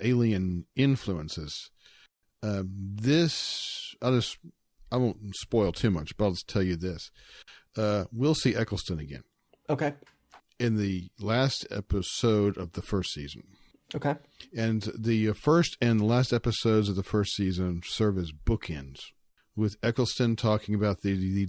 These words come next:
Speaker 1: the divinity cluster, and there, or there will be some revelations about the actual nature of the, the divinity cluster at the end of the first season.
Speaker 2: Okay,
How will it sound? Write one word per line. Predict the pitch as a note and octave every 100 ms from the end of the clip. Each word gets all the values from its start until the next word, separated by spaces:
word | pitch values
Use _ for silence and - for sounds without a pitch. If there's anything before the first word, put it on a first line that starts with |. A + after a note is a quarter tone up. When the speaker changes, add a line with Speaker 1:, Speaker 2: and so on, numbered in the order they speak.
| -
Speaker 1:
the | G2
divinity | F2+ F2 G#2 F#2+ - E2+
cluster, | - G#2 F2 - - D2
and | F2
there, | G2+
or | F#2+ - G2+ G2 - - -
there | A#2
will | G#2+
be | G#2+
some | - G2
revelations | A2+ G#2+ F#2 G#2 G2+ - G2+ F2+ F2 - - _ _ _ -
about | A2+ G#2 G#2+ G2 E2+ -
the | G#2
actual | G#2+ G#2+ - G#2 G2
nature | G2 F#2 - G#2 F2+
of | F#2 F#2
the, | F2 F#2 -
the | G2
divinity | F2+ G2+ G2 - F2+
cluster | - F2 E2 - D#2+ D#2 D#2 -
at | F2+
the | - F#2+
end | F#2
of | D#2+
the | E2+
first | E2 D#2 -
season. | - - - _ _ _ - -
Speaker 2:
Okay, | E3+ D#3